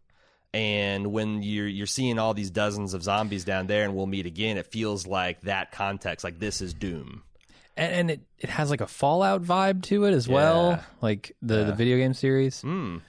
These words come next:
Speaker 1: I haven't, I haven't played Fa-, Fallout, dude.
Speaker 2: It, it's, it's just, like, the, the whole premise of Fallout is it's after an atomic
Speaker 1: Gotcha,
Speaker 2: apocalypse,
Speaker 1: gotcha.
Speaker 2: a nuclear apocalypse.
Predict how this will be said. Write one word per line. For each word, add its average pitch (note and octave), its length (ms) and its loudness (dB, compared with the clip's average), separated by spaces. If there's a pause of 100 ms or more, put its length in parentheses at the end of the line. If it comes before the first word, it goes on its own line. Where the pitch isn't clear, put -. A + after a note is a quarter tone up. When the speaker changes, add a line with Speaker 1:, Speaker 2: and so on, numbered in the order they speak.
(280)
Speaker 1:
I G#2+ 80 0
haven't, G#2 280 -4
I - 80 -2
haven't G2+ 140 -2
played G2+ 220 -4
Fa-, E2+ 240 -6
Fallout, D#2+ 420 -6
dude. E2 220 -10 (840)
Speaker 2:
It, D#3 180 0
it's, D#3+ 280 0
it's C#3+ 180 2
just, C3 160 0
like, G#2+ 220 0 (120)
the, A2+ 360 4
the A2 100 2
whole B2 140 4
premise A2+ 320 0
of G2 180 -4
Fallout G2 400 2
is F#2+ 160 -2
it's F#2 320 -6
after G2 420 -2
an F#2+ 60 -2
atomic F2+ 760 -6
Speaker 1:
Gotcha, F#2+ 300 -2
Speaker 2:
apocalypse, F2+ 440 -4
Speaker 1:
gotcha. B2 180 -6
Speaker 2:
a G2 60 -6
nuclear G2 260 -4
apocalypse. F#2+ 520 -6